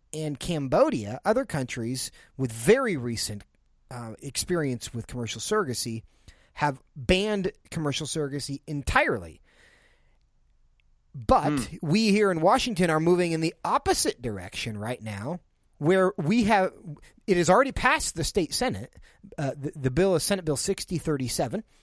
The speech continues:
Speaker 1: if you're following along at home and want to, uh, look it up. It's Senate Bill sixty thirty-seven,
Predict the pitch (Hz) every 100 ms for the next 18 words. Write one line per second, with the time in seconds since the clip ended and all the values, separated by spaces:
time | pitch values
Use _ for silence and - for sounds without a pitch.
0 | _ - - 120 110 - 127 123 120 117
1 | 117 117 117 143 135 113 120 127 123 117
2 | 113 117 120 160 143 - - _ _ _
3 | _ - 135 - 165 160 143 - 226 -
4 | 190 - 165 135 - 208 120